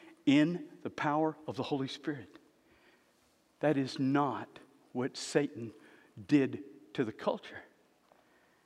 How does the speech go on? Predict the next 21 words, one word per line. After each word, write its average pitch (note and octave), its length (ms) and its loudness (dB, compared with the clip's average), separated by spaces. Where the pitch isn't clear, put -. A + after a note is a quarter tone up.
What - 120 -12
he G#3+ 140 2
did A#2 240 -2
to F#2 60 -10
the F#2+ 40 -10
culture - 520 -12
is A#2 120 -8
he E3 120 2
had F3+ 220 2
the - 60 -6
culture D#3 440 4
believe C#3 400 0
you D#3+ 100 -4
stay D#3 260 0
together B2+ 480 0
no C3+ 140 2
matter C#3+ 340 4
how C#3 220 2
bad C#3 380 4
it B2 120 0
is. C3+ 520 2